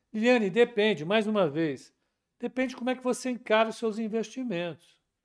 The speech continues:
Se você é uma investidora de longo prazo e fez um projeto de investimento de longo prazo, levando em consideração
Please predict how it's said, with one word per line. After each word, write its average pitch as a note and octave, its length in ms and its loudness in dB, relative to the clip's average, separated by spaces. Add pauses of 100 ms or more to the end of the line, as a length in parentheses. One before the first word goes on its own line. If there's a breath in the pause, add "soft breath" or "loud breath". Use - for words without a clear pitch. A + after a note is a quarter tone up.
(340)
Se - 100 -20
você G3+ 260 -2
é C#4+ 40 4
uma D4 120 2
investidora E3 640 0
de C#3+ 120 -8
longo C3+ 320 -8
prazo F3 640 -2 (840)
e A#2 40 -16
fez F#3+ 640 2
um D3 80 -14
projeto C#3+ 580 -4
de B2+ 120 -14
investimento B2+ 640 -12
de A#2 120 -14
longo A#2 380 -16
prazo, D#3+ 460 -4 (1160)
levando F#3 440 4
em A3 100 -2
consideração E3 1160 -2